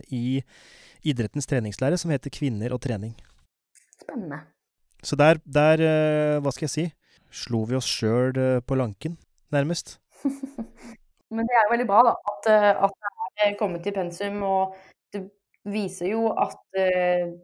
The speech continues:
Speaker 2: det kanskje kommer til å komme enda mer, og jeg tror det også vil på en måte trygge trenere og trygge jenter nå fremover. Nå blir det jo snakket mer og mer om også, så det vil ikke være like tabu lenger å ta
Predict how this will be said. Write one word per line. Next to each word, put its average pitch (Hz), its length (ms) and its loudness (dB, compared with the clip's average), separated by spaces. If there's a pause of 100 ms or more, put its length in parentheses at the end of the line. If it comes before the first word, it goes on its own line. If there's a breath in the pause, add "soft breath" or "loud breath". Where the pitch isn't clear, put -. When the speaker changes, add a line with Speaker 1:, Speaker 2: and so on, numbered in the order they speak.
(140)
Speaker 2:
det - 340 -8
kanskje 185 240 -8
kommer 175 300 -6
til 185 100 -4
å 185 60 -10
komme 175 260 -4
enda 175 320 -4
mer, 233 400 -2
og 202 400 -2 (1120 soft breath)
jeg 240 100 -8
tror 233 400 0
det 208 300 6
også 202 280 4
vil 196 280 0
på - 240 -16
en 233 80 2
måte 175 220 2 (500)
trygge 220 360 0
trenere 185 600 0
og 196 120 2
trygge 180 360 0
jenter 180 400 -2
nå 170 240 -2
fremover. 170 320 -4
Nå 190 160 -2
blir 175 160 -4
det 175 120 -6
jo 190 80 -6
snakket 196 240 -4
mer 170 280 -2
og 190 80 -2
mer 170 240 -2
om 180 80 0
også, 220 320 0
så 202 80 -2
det 196 80 0
vil 170 240 -2
ikke 170 160 -4
være 160 400 -2
like 170 800 -6
tabu 165 480 -6
lenger 170 400 -6
å 165 240 -6
ta 208 120 2